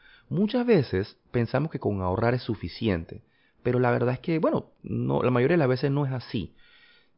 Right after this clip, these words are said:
Eh, el ahorro es un, es importantísimo, es cierto, y nunca nos vamos a cansar de decirlo, y forma parte de las finanzas saludables. Pero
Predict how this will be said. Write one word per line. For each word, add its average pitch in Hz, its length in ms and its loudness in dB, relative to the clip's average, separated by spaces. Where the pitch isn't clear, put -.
Eh, 110 420 0
el 123 100 4
ahorro 160 260 4
es 160 80 0
un, 165 260 0
es 143 120 0
importantísimo, 135 880 -2
es - 100 -8
cierto, 101 500 -2
y 104 160 -4
nunca 131 320 -2
nos 110 100 0
vamos 113 120 -2
a 120 40 -8
cansar 92 260 -6
de 107 80 -4
decirlo, 120 320 -4
y 120 40 -4
forma 98 320 -4
parte 120 500 0
de 107 100 0
las 107 140 2
finanzas 104 540 -2
saludables. 85 720 2
Pero 160 480 2